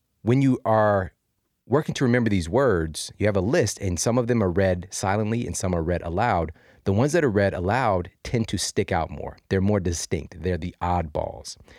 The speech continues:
But if you just try to read all of them aloud and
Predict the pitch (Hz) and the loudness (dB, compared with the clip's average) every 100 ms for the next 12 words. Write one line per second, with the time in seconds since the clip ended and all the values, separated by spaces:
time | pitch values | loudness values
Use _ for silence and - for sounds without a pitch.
0 | - 110 113 110 - 143 117 101 - 104 | -8 -2 0 0 2 2 4 2 0 2
1 | 120 113 113 101 104 110 113 117 - _ | 2 2 0 2 2 2 2 -2 -12 _
2 | - _ _ _ _ _ - 104 98 95 | -20 _ _ _ _ _ -2 2 4 2
3 | 92 92 87 | 2 0 -2